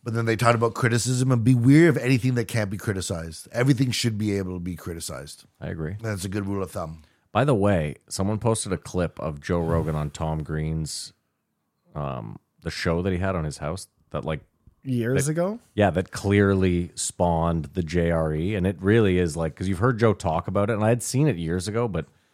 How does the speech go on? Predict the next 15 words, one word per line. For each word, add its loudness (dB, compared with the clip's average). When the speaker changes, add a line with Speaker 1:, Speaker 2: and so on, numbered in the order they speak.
Speaker 2:
like, 0
seeing 4
it -4
fresh, 0
Joe 6
is 4
really, 6
like, 0
you -2
could -2
tell 6
that -2
Joe 4
left 2
there -2